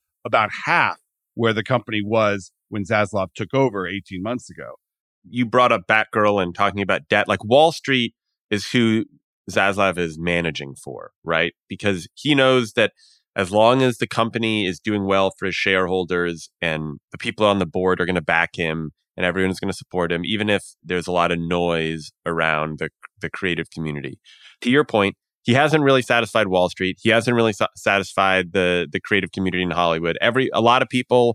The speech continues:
Speaker 2: you know, like, uh, an Ari Emanuel are still giving him the benefit of the doubt 'cause they're buddies and,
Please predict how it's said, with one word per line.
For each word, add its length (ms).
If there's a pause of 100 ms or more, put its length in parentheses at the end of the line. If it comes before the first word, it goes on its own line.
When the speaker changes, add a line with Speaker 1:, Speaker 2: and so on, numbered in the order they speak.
(320)
Speaker 2:
you 60
know, 140
like, 240
uh, 260
an 80
Ari 300
Emanuel 440
are 120
still 320
giving 320
him 100
the 80
benefit 360
of 60
the 60
doubt 400
'cause 120
they're 120
buddies 500
and, 360